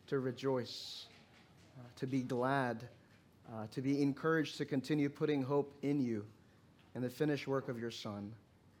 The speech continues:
I pray now, Lord, that you would remove any distractions and that your Spirit would soften our hearts towards you. Fa-, Father, thank you for the privilege of just being able to meditate on this verse together.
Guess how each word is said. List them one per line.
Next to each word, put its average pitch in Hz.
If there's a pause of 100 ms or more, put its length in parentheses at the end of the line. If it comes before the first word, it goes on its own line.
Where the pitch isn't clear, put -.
(680)
I 135
pray 151
now, 151
Lord, 147
that 139
you 143
would 143
remove 143
any 143
distractions 120 (680)
and 120
that 131
your 131
Spirit 143
would 127
soften 127
our 123
hearts 117
towards 107
you. 98 (960)
Fa-, 135
Father, 143
thank 143
you 151
for 143
the 127
privilege 131
of 117 (300)
just -
being 143
able 139
to 135
meditate 131 (360)
on 120
this 120
verse 110
together. 92